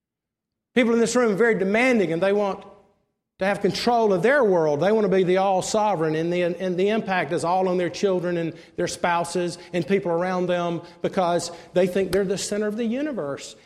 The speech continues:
And so there's real evil that's in the world, and David is concerned for God's people.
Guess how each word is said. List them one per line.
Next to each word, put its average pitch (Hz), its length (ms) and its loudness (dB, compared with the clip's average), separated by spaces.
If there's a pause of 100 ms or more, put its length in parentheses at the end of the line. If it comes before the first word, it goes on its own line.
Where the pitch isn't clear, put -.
(160)
And 185 100 -2
so 226 140 2
there's 196 220 0
real 220 240 0
evil 262 320 0
that's 190 180 -2
in 185 80 -2
the 170 80 -2
world, 175 420 0 (160)
and 196 160 0
David 226 640 0
is - 160 0
concerned 208 720 -2 (140)
for 220 560 0
God's 220 420 0 (240)
people. 156 580 0